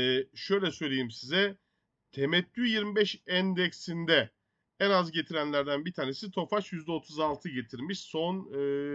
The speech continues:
bir yılda. Ama çok güzel getiren daha başka. Koç Holding yüzde yüz on beş, e, getiri kazandırmış. İş Bankası yüzde, yüzde yüz doksan iki, efendime söyleyeyim, bimaş yüz doksan yedi yine. Akbank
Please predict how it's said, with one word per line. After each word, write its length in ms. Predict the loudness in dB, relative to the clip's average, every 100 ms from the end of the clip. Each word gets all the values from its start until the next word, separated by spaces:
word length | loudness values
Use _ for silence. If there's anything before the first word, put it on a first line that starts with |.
| -4 -4 -6
bir 160 | -2 0
yılda. 540 | 0 -2 0 -2 -2 _ _ _ _ 0
Ama 340 | 6 6 4 _ _
çok 280 | 4 4 2
güzel 280 | 0 2 2
getiren 540 | -2 0 2 2 0 4
daha 220 | 4 4
başka. 380 | 2 2 -6 2
Koç 220 | 2 4
Holding 400 | 0 2 0 -2
yüzde 320 | -2 -2 0
yüz 200 | -2 0
on 240 | 0 0 0
beş, 240 | -2 -2
e, 320 | 0 2 2
getiri 380 | 0 -2 -2 -4
kazandırmış. 840 | -2 -2 0 -2 -4 -6 -6 -10 _ _ _ _ _ 0
İş 260 | 0 2
Bankası 640 | 2 2 -4 0 2 2 _ -16 -2
yüzde, 360 | 0 0 -2 -2
yüzde 240 | -2 -4
yüz 200 | -6 -2
doksan 400 | -2 -2 -4 -2
iki, 260 | -2 0 0
efendime 640 | 0 -4 -4 -4 -2 -4
söyleyeyim, 320 | -2 -6 -2
bimaş 440 | 0 0 -2 -6 -6
yüz 260 | -4 -2
doksan 340 | -4 -4 -2 0
yedi 260 | 0 0
yine. 340 | 0 2 0 -2 _ _ _ _ _ _ _ _
Akbank 600 | 4 4 4 4 4 0